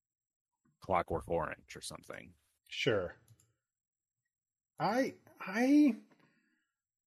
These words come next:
Speaker 2: I agree with that, but it, it felt normal enough for me. Like, um,
Speaker 1: Sure. Yeah.
Speaker 2: I mean,
Speaker 1: I mean,
Speaker 2: the
Speaker 1: it's not,
Speaker 2: Yeah, it, it,
Speaker 1: you
Speaker 2: I mean,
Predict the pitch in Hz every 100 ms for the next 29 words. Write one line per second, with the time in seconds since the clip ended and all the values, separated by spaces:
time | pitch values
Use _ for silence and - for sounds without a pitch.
0 | _ _ - 160 165 147 220 285 269 302
1 | 294 - - 165 165 - 151 - - -
2 | 262 - 381 359 302 - 147 156 147 131
3 | 117 113 95 - 117 101 123 165 - 131
4 | 123 - - _ _ _ _ _ _ _
5 | - - _ _ _ _ _ _ 151 151
6 | 151 147 147 143 - _ _ _ _ _
7 | _ _ _ _ _ _ _ _ _ _
8 | - 71 80 135 87 - 180 - 190 214
9 | - 127 113 104 - - - _ _ 185
10 | 190 160 170 180 143 135 180